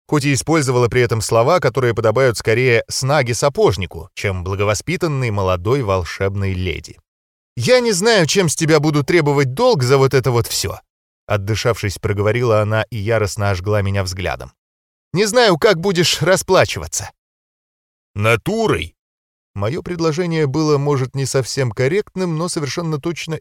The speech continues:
искренним. «Возможно». «А? Что ты сказал?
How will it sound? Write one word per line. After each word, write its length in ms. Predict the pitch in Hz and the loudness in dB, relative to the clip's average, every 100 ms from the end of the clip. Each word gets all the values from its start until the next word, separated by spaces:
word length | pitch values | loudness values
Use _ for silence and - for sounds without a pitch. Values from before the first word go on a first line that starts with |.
| - | -8
искренним. 680 | 165 98 - - 69 65 53 _ _ _ _ _ _ _ _ _ _ - | -10 -8 -10 -12 -12 -16 -18 _ _ _ _ _ _ _ _ _ _ -6
«Возможно». 760 | 104 196 208 214 113 80 - _ _ _ - | 0 2 2 2 2 -2 -14 _ _ _ 0
«А? 320 | 131 226 262 - _ _ | 4 4 2 -4 _ _
Что 220 | - 262 | -6 -4
ты 100 | 277 | -2
сказал? 460 | - 254 247 233 | 2 4 4 4